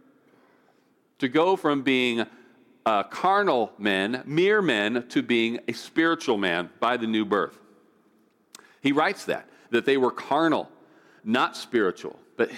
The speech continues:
and, but, and, and then this is the key, because he talks about, um, only the spiritual man can understand these deep truths, these secrets, the mysteries of God.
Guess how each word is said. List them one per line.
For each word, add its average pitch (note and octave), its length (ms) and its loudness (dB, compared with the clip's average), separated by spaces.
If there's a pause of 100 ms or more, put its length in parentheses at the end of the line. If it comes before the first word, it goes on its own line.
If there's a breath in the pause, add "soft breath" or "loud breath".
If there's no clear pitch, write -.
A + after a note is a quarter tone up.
(160)
and, B2+ 140 -2
but, C#3+ 180 0
and, C#3 240 0
and C#3 140 0
then C#3 140 2
this D3+ 200 0
is D#3 140 -6
the B2+ 260 2 (120)
key, G3+ 400 -6 (200)
because B2+ 280 -2
he B2+ 100 -4
talks - 440 -6
about, A#2 360 0
um, G2+ 280 0 (1500 loud breath)
only D3+ 240 4
the B2 120 -2
spiritual C#3 440 0
man A2 200 0
can A#2 160 -4
understand A2+ 560 -2
these G2 180 -2
deep G2 320 -4
truths, F#2+ 360 -2
these F#2+ 200 -8
secrets, A2 540 -8
the F#2 100 -12
mysteries G2 540 -6
of E2+ 120 -16
God. A2 460 -4